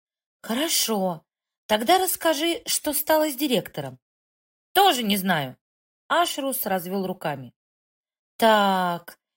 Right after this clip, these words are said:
незнайка из солнечного города. А что ты вообще знаешь?" Желание огреть этого балбеса снова поднялось во мне.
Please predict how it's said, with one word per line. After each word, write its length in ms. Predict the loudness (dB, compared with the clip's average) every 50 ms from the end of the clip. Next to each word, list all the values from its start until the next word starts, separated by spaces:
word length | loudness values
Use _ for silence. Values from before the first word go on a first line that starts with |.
| _ -4
незнайка 720 | -2 -2 -2 0 0 2 2 2 2 0 -2 -2 -2 -2
из 180 | 0 -2 -2
солнечного 640 | 0 0 0 0 -2 -4 -4 -4 -4 -4 -2 -4 -4
города. 560 | -2 0 0 0 0 0 -2 -6 -10 -10 -10 _ _ _ _ _ _ _ _
А 140 | -6 -6 -4
что 320 | -2 -2 -2 -2 -4 -8 -8
ты 180 | -4 -4 -2
вообще 520 | 0 0 0 0 0 -2 0 0 0 -2 -2
знаешь?" 680 | -4 -6 -6 -6 -8 -8 -8 -10 -12 -12 -12 -14 _ _ _ _ _ _ _ _ _ _ _ _ _ _ _ _ -10
Желание 560 | -6 -2 2 4 4 4 2 2 0 0 0
огреть 400 | 0 0 -2 -2 -2 -2 -4 -6
этого 300 | -8 -8 -6 -2 -2 -2
балбеса 640 | -2 0 2 2 2 2 0 -2 -4 -4 -4 -6 -8 -6
снова 420 | -6 -6 -4 -2 -2 -2 -2 -4
поднялось 540 | -6 -8 -10 -6 -4 -2 -2 -2 -4 -4 -4
во 140 | -4 -4 -4
мне. 280 | -4 -4 -6 -8 -12